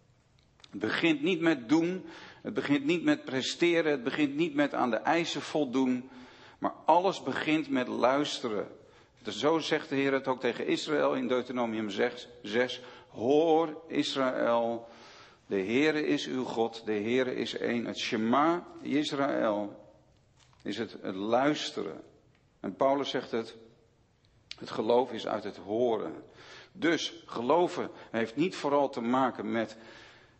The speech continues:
eh, wat jij kan doen voor hem, in de eerste plaats.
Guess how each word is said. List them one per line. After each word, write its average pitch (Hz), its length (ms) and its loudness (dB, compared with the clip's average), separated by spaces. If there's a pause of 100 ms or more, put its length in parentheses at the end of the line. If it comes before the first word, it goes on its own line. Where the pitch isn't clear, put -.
(460)
eh, 104 380 -2
wat 113 220 -2
jij 147 300 2
kan 123 360 -2
doen 123 260 0
voor 98 300 -4
hem, 185 520 0 (800)
in 165 140 0
de 151 80 2
eerste 170 300 -2
plaats. - 720 -2